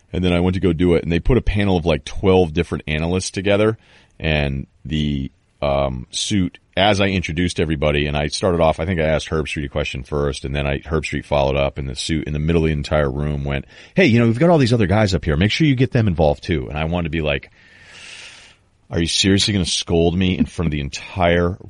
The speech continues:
room of colleagues because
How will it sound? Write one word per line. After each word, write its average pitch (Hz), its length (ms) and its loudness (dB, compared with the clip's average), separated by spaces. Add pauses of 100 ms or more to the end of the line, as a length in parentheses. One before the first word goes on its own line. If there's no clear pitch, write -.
(100)
room 82 520 -2
of 76 140 -10
colleagues 78 880 -4 (320)
because 78 440 -2